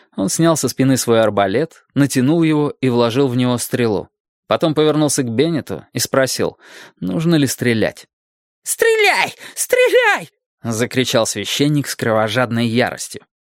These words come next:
«Попадите в него, мастер Дик!» сказал Беннет. «Пусть он свалится, как спелое яблочко!»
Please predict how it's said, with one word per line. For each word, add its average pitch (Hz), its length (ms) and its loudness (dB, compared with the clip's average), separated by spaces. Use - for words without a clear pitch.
«Попадите 202 640 2
в 196 60 0
него, 202 380 2
мастер 202 420 0
Дик!» 180 280 -2
сказал 110 460 -2
Беннет. 104 400 -4
«Пусть 240 260 2
он 233 140 2
свалится, 208 480 2
как 196 220 -2
спелое 190 560 2
яблочко!» 143 720 -2